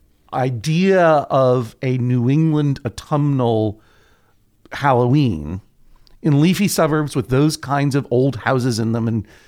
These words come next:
kids going door to door and everything else, 'cause you don't have it.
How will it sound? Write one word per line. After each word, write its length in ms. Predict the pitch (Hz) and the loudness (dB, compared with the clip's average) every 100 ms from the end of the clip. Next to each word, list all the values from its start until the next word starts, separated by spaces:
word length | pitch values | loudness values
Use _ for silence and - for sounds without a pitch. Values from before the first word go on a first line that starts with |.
| _ | _
kids 260 | - 147 131 | -4 -4 0
going 320 | 135 131 123 | -2 0 0
door 180 | 120 131 | 0 -2
to 80 | 123 | -2
door 260 | 127 123 127 | -2 0 0
and 100 | 113 | -2
everything 320 | 113 113 110 | -2 -4 -4
else, 260 | 113 101 | -4 -6
'cause 240 | - 120 131 | -6 -6 -6
you 80 | 139 | -4
don't 260 | 151 135 - | -2 -4 -6
have 240 | 156 143 | -4 -4
it. 160 | 80 | -8